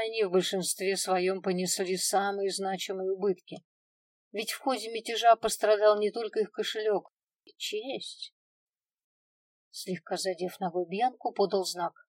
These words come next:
«Пора». Поднявшись с места и взглянув на горделивую женщину, та во всеуслышание произнесла: «И несмотря на все эти ужасы, вы всё ещё живы,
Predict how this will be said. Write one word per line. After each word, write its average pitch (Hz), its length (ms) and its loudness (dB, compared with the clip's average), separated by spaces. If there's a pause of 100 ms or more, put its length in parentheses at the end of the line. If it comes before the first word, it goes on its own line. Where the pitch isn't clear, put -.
(160)
«Пора». 180 320 0 (1400)
Поднявшись 226 600 0
с - 80 0
места 208 360 2
и 208 40 6
взглянув 196 600 2
на 190 140 0
горделивую 185 560 2
женщину, 202 640 -4
та 208 220 6
во 220 140 4
всеуслышание 208 960 0
произнесла: 180 840 -2 (1300)
«И 247 220 0
несмотря 262 800 6
на 175 160 2
все 208 260 2
эти 190 160 -4
ужасы, 220 680 0
вы 185 200 4
всё 214 280 4
ещё 226 380 0
живы, 254 580 2